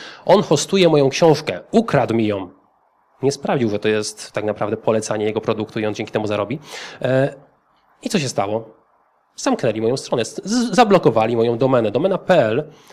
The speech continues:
została zablokowana w ciągu kilku godzin. Po prostu. Ja oczywiście, no wiadomo, gęba taka,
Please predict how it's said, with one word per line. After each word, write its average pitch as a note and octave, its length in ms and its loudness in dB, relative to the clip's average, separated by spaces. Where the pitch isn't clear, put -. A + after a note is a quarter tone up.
została G#3+ 260 2
zablokowana B2+ 580 2
w - 60 -14
ciągu A#2 200 -6
kilku B2 260 -6
godzin. G2 340 -2
Po G3+ 80 -2
prostu. G#2+ 440 -2
Ja C3+ 160 0
oczywiście, A2+ 640 -4
no A2+ 60 -8
wiadomo, G#2+ 280 -4
gęba A#2 260 -4
taka, G#2 240 -8